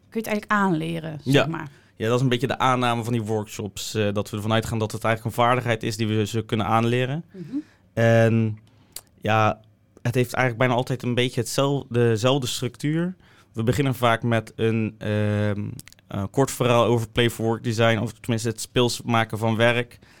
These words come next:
Speaker 2: en hoe dat er precies uitziet en, eh, voorbeelden daarvan.
Speaker 1: Mhm.
Speaker 2: En we laten mensen dan daarna vaak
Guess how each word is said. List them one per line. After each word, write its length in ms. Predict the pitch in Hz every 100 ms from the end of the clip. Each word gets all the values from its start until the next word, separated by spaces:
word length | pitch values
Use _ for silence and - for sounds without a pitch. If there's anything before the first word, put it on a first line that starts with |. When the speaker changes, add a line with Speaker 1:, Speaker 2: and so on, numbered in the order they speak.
| _
Speaker 2:
en 160 | - 117
hoe 140 | 120
dat 160 | 120 117
er 60 |
precies 300 | 107 110 110
uitziet 540 | - 123 120 - 117 -
en, 200 | 107 107
eh, 160 | 104 101 - -
voorbeelden 600 | - - 127 117 127 120
daarvan. 520 | 113 120 107 113 127 139 _
Speaker 1:
Mhm. 240 | 180 170 254 320
Speaker 2:
En 680 | 110 113 113 113 117 113 - _ _ -
we 160 | 101 120
laten 380 | 120 117 120 120
mensen 260 | 120 -
dan 180 | 117 110
daarna 520 | 107 113 120 147 131
vaak 640 | 117 - 135 123 - -